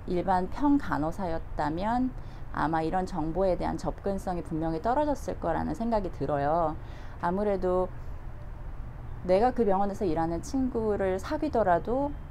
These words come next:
공유할 수 있는 정보의 한계가 있고, 또 그 정보의 주관적인 의견이 담기기 때문에 좀, 뭐랄까요, 정보의 신뢰도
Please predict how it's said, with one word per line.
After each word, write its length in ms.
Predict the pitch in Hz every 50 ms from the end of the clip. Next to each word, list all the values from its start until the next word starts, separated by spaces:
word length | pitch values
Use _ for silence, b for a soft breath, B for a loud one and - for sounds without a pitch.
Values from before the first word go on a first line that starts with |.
| - - - - - - - - -
공유할 460 | 214 196 202 220 247 269 269 240 226
수 120 | - - 180
있는 140 | - 165
정보의 400 | 170 - - 151 151 143 156 156
한계가 460 | 185 220 254 262 254 254 240 233 185 165
있고, 460 | - - - - - - 277 302 311 - B B B B B B B B B B -
또 140 | - 185 175
그 140 | - 185
정보의 1120 | - - 196 180 175 180 185 180 196 202 196 196 190 185 180 180 175 170 170 170 170 - - - - - - -
주관적인 640 | - - 185 220 247 269 254 - 233 226 208 202 185
의견이 340 | 156 151 151 165 165 165 160
담기기 420 | - - 165 165 156 175 175 170
때문에 580 | - - 185 170 160 156 160 175 190 214 214 240 - B B B B B B B B -
좀, 380 | - - 160 160 156 151 151
뭐랄까요, 460 | 143 151 151 143 143 - 165 170 175
정보의 540 | 143 - - 160 160 170 165 170 170 165 180
신뢰도 680 | - - 302 302 294 294 269 240 247 262 294 320 339